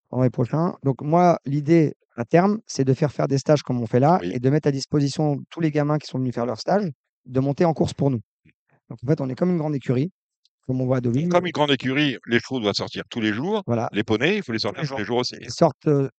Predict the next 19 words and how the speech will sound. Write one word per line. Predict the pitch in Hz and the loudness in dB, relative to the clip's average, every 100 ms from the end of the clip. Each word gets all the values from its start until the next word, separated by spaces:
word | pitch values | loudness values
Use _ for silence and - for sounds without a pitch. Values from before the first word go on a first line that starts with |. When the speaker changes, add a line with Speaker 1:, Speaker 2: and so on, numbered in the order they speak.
| _ | _
Speaker 1:
quasiment | - 156 165 | 2 4 2
tous | 160 | 0
les | 151 | 2
jours, | 190 | 2
sauf | 170 160 - | 0 -4 -2
le | |
dimanche. | 139 123 101 _ _ _ | -2 -2 -6 _ _ _
Speaker 2:
D'accord. | 76 101 151 _ _ _ _ | -2 0 0 _ _ _ _
Speaker 1:
Euh, | 120 120 123 120 120 117 | 0 0 0 -4 -4 -4
c'est | 143 | -6
ce | - | -4
qu'on | 127 | -6
s'est | - 131 | -4 -2
mis | 135 127 | 0 0
en | 120 | 2
tête | 143 - _ _ | 0 -2 _ _
pour, | 113 120 | -6 -4
euh, | 117 120 120 123 | -4 -6 -10 -4
Deauville. | 127 127 185 196 | 0 4 4 2